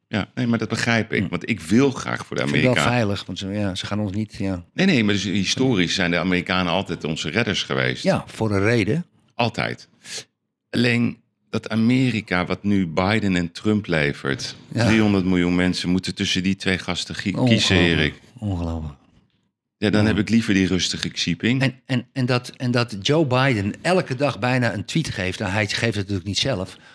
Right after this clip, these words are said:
Speaker 2: over een kandidaat die nog niet is bevestigd door de Republikeinse, eh, vergaderingen.
Speaker 1: Ja.
Speaker 2: Hij is nog ineens officieel presidentskandidaat. En Biden is nu al met Trump bezig op, op, op, op Twitter.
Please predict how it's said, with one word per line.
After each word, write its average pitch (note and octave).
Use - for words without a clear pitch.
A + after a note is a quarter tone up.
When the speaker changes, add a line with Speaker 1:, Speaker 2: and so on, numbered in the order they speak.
Speaker 2:
over D3+
een A2+
kandidaat G#2+
die D3+
nog C#3+
niet G3
is C#3+
bevestigd E3
door D#3+
de D#3
Republikeinse, D3
eh, -
vergaderingen. D3
Speaker 1:
Ja. B2+
Speaker 2:
Hij D#3+
is -
nog G3
ineens E3
officieel D#3+
presidentskandidaat. B2+
En C#3
Biden G3
is D3
nu E3
al A3+
met C#3+
Trump G#3
bezig C3+
op, C3
op, C3+
op, C3+
op -
Twitter. A3